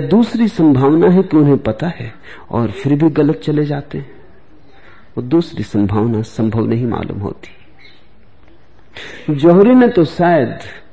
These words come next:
चार आने में खरीद लेने की कोशिश की हो लाखों के हीरे को, लेकिन धर्म के जगत में यह असंभव है कि तुम्हें पता हो और तुम उससे विपरीत चले जाओ। सुकरात का बड़ा बहुमूल्य वचन है,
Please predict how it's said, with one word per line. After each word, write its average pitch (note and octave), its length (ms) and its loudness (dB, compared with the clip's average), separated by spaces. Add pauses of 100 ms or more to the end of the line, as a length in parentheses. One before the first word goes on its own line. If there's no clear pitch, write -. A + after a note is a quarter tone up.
(520)
चार A#2+ 280 0
आने D#3+ 240 4
में C3 240 2
खरीद C#3 320 0
लेने D3+ 320 2
की C3+ 180 -4
कोशिश B2+ 520 -4
की B2+ 60 -4
हो A#2 120 0
लाखों G#2 440 -2
के G2+ 120 -6
हीरे G2+ 320 -4
को, - 160 -16 (2000)
लेकिन E3 340 4
धर्म F3 320 4
के D#3 140 2
जगत C#3+ 360 0
में D3+ 120 4
यह C#3 240 0
असंभव D#3 480 0
है D#3 100 0
कि C#3 120 -4
तुम्हें B2+ 300 0
पता C3 300 -4
हो B2 340 -8 (840)
और B2+ 220 0
तुम C#3 180 2
उससे C#3 220 -2
विपरीत C3 420 -2
चले - 260 -6
जाओ। - 340 -16 (2250)
सुकरात G3+ 520 -2
का D3 120 0
बड़ा D#3 280 -2
बहुमूल्य C#3 460 0
वचन B2+ 300 -2
है, G#2+ 340 -6